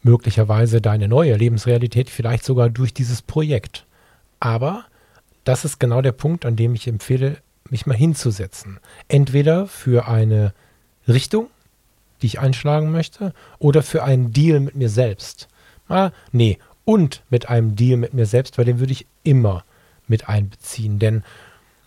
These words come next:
ob du jetzt eine klare Richtung vorgibst oder sagst, ich folge meinen Lebenstagen, es ist immer eine gute Idee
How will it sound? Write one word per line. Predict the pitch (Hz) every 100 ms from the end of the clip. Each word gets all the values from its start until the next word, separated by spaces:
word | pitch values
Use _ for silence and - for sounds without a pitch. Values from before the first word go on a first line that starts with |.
| _
ob | - -
du | 139
jetzt | 127 -
eine | 120
klare | - 135 117
Richtung | 120 127 113
vorgibst | - 165 170 180 -
oder | 139 127
sagst, | 123 139 -
ich | 120 -
folge | 139 127 120
meinen | 113 110 101
Lebenstagen, | 117 156 - 151 160 160 160 - - _ _ _ _ _ _ _ _ _ _ _ _ _
es | - 135
ist | 139 -
immer | 170 165
eine | 156
gute | 139 151 -
Idee | 135 117 139 147 151